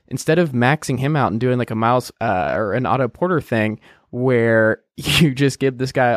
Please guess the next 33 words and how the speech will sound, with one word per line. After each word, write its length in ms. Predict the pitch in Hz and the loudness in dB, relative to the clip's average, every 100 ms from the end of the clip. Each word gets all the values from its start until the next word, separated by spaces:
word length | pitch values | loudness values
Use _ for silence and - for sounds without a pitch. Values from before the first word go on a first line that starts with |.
| - | 0
all 140 | 127 | 0
this 160 | 139 135 | 0 -2
money 120 | 135 | -4
in 60 | 123 | -4
the 60 | |
world 280 | 117 160 165 | -2 0 0
and 80 | 120 | 0
you 60 | 120 | -2
know 240 | 135 180 | 0 0
that 160 | 151 - | -2 -4
it's 180 | - - | -14 -6
never 180 | 170 214 | -4 -2
gonna 140 | 196 | -2
live 180 | 123 120 | 0 -2
up. 120 | 127 | -2
Like, 180 | 123 - | -4 -4
I 60 | - | 0
don't 100 | 196 | 2
think 180 | 226 180 | 2 -2
he's 180 | 156 - | -6 -4
ever 200 | 143 156 | -2 0
gonna 120 | 156 143 | 0 -2
become 220 | 147 135 | -2 -6
a 20 | |
star. 600 | - - 143 147 - - | -6 -2 2 2 0 -10
I 60 | - | -6
think 120 | 160 | -4
he's 80 | 160 | -2
gonna 120 | 165 | 0
be 100 | 156 | 2
a 60 | 135 | 2
really 200 | 131 147 | 2 2
good 280 | 139 127 | 2 2